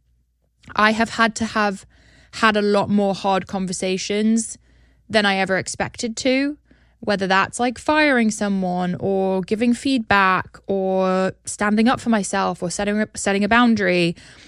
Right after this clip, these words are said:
Confrontation is a bit more frequent in my life, and I feel like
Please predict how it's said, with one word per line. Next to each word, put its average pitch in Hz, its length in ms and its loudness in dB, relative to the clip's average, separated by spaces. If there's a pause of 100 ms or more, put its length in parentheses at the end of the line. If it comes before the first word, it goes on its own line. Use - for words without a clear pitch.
(400)
Confrontation 240 640 0
is 208 100 0
a 196 60 0
bit 202 180 0
more 190 280 0
frequent 190 480 -4
in 226 60 4
my 240 140 4
life, 247 280 2
and 208 80 0
I 202 60 0
feel 202 140 -4
like 180 160 -2